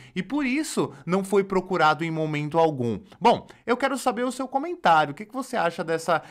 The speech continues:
história toda que tá acontecendo aí envolvendo o Guilherme de Pádua e a Glória Pérez, que agora, gente, ele tem o rosto escancarado. Muitas pessoas estavam comentando, "Ah, vocês ficam dando palco, palco pro Guilherme de Pádua."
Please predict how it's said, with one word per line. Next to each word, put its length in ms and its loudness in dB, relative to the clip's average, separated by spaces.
história 560 0
toda 460 -2
que 100 -10
tá 140 0
acontecendo 540 -4
aí 360 -2
envolvendo 720 -2
o 120 -4
Guilherme 360 -4
de 140 -8
Pádua 480 -2
e 220 -6
a 80 -2
Glória 340 -2
Pérez, 460 -4
que 100 -2
agora, 560 2
gente, 260 -6
ele 120 0
tem 160 -6
o 80 -6
rosto 340 -4
escancarado. 800 0
Muitas 320 -4
pessoas 500 -2
estavam 260 -4
comentando, 680 -4
"Ah, 220 2
vocês 340 -4
ficam 240 -8
dando 220 -2
palco, 680 0
palco 340 2
pro 180 -8
Guilherme 320 -4
de 140 -4
Pádua." 480 2